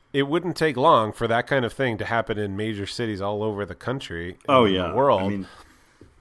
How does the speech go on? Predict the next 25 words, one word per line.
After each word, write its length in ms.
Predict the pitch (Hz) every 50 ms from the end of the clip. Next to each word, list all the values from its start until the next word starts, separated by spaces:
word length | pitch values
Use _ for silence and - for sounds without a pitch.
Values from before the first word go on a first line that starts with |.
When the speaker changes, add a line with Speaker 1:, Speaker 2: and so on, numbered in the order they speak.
| _ -
Speaker 2:
by 140 | - 143 139
Speaker 1:
The 80 | 123 135
Speaker 2:
the 60 | 139
end 80 | 143 139
of 60 | 120
Speaker 1:
city 60 | - 101
Speaker 2:
the 0 | 104 123
movie, 280 | 147 147 127 101 95
San 260 | 90 - - 120 113
Francisco 600 | 107 117 98 - - 131 123 123 - 120 98 90
is, 140 | 87 82 73
like, 260 | 87 87 85 82 85 -
the 300 | 98 82 76 87 85 80
hub 480 | 78 - 110 110 104 98 95 85 78
of, 540 | 98 107 - - 78 98 92 92 98 - 87
like, 240 | 82 80 78 71 -
the 80 | 101 87
center, 760 | - - - - 120 117 113 117 113 95 85 82 85 87 76
you 120 | - 85
know, 260 | 85 82 78 78 78 - -
the 120 | 95 87 82
centerpiece 720 | - - - 123 120 113 90 - - 92 90 87 82 - -
of 260 | 82 104 95 90 78
this 160 | 85 80 -
whole 340 | - 90 82 78 76 73 69